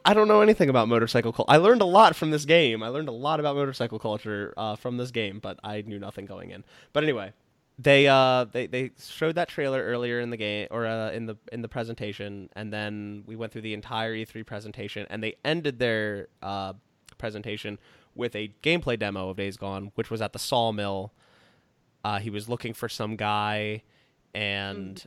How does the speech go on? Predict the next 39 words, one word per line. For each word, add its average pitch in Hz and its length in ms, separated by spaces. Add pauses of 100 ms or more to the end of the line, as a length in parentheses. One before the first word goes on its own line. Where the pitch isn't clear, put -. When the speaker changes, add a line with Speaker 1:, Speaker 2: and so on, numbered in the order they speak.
(100)
Speaker 1:
found 113 420
him. 110 200
The 107 60
guy 107 180
got 107 180
eaten 110 280
by 104 180
a 101 40
bunch 104 200
of - 60
freakers, 101 760
and 104 200
then 101 120
he's 107 160
running 101 220
through 104 140
the 101 80
sawmill, 101 680
and 95 80
it 98 80
ends 101 180
up 98 120
with 107 100
him 127 180
on 107 140
top 110 220
of 101 80
that 101 160
silo, 104 720
like, 95 180 (400)
you 90 120
know, 98 280
egging 117 300
them 107 120
on 101 440
to - 180 (120)
come 117 220
get 110 220
him. 92 260